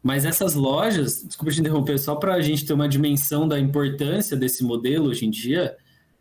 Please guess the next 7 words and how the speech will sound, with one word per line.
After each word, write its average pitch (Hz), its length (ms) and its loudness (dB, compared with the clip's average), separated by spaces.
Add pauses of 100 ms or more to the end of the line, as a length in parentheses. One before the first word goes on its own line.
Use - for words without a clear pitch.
(180)
essas, 139 360 0 (120)
essas 123 300 -4
lojas, 135 440 0
esses 135 220 -4
braços 135 500 -2
de 131 80 -2
atacarejo, 131 800 -2